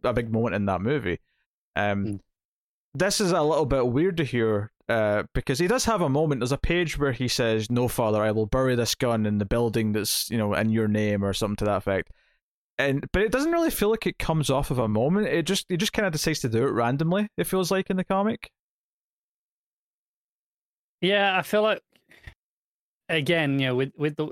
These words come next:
Speaker 2: eh, comparing it to, to the movie, in that he, he's, he's thinking about it, and,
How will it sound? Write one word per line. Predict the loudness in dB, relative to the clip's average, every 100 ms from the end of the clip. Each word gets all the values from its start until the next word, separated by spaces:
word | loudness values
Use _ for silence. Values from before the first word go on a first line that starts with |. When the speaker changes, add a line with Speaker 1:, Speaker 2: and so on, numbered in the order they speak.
| -8
Speaker 2:
eh, | -12 -12 -6
comparing | -4 0 0 -2
it | -2
to, | -2 0 -2 -4
to | -8
the | -4
movie, | -2 -2 -2 -4 _ _ _ _ _ _ -2
in | 0
that | 0 -2 -4
he, | -10
he's, | -6 -6 -4 -4
he's | -4 -2
thinking | -2 0 0
about | 2 2 0
it, | 0
and, | -2 -2